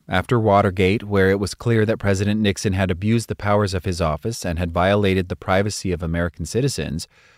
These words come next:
There were a series of rules put in place restricting the ability of future presidents to do that, Richards says. There was a federal privacy law.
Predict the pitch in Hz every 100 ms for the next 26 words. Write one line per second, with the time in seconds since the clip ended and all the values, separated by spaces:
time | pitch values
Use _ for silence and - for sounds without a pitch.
0 | - 107 104 107 95 - 131 143 110 95
1 | 98 127 135 98 - 107 98 95 120 113
2 | - 90 - 135 120 107 95 87 95 92
3 | 92 87 147 160 131 - 82 82 76 73
4 | - 80 117 131 80 - 73 78 71 -
5 | 85 - - - _ _ _ _ _ 120
6 | 120 113 107 - 147 147 139 117 107 123
7 | 131 131 - 87 80 69 82